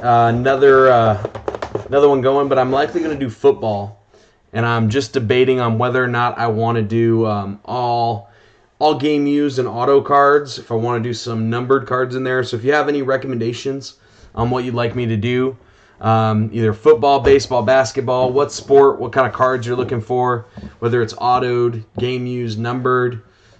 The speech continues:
different things like that, just let me know. Joel, I've got your cards here ready to go, ready to ship,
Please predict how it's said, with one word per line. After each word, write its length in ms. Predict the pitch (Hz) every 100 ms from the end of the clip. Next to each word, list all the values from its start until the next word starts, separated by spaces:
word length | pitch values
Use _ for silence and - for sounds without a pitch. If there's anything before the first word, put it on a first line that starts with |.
| _
different 280 | 113 107 113
things 240 | 123 120
like 220 | 113 113 104
that, 400 | 117 117 117 - _ _ _ _ _ _ _ - - _
just 220 | - - -
let 140 | 123
me 100 | 123
know. 360 | 123 123 131 - _ _ _ _ _ _
Joel, 300 | 107 123 131
I've 140 | 127 117
got 180 | 131 117
your 180 | 127
cards 400 | 117 135 131 123
here 440 | 110 131 127 127 110 _ _ _ _ _ _
ready 260 | - 120 117
to 100 | 117
go, 360 | 117 117 120 113 -
ready 200 | 117 113
to 60 | 107
ship, 380 | - 120 117